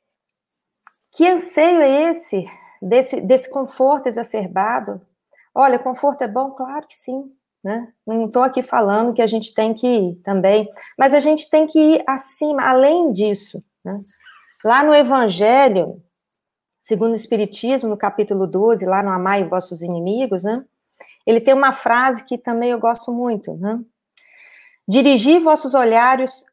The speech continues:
olhares para a frente. Quanto mais vos eleveis pelo pensamento acima da vida material, menos sereis magoados pelas coisas da terra."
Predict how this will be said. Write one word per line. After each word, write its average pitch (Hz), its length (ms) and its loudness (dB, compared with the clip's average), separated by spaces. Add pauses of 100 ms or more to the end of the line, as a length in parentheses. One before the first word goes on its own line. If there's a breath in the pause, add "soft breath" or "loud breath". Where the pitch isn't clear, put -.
olhares 220 600 0
para 254 240 0
a - 20 -2
frente. 175 640 -12 (640)
Quanto 302 340 0
mais 262 400 -2
vos 254 200 -4
eleveis 269 800 0
pelo 247 240 2
pensamento 220 720 -4
acima 269 360 -4
da 240 140 0
vida 226 240 -2
material, 208 720 2
menos 277 440 -2
sereis 262 360 0
magoados 254 1300 2 (380)
pelas 269 300 4
coisas 240 420 -6
da 233 140 -8
terra." 180 540 -12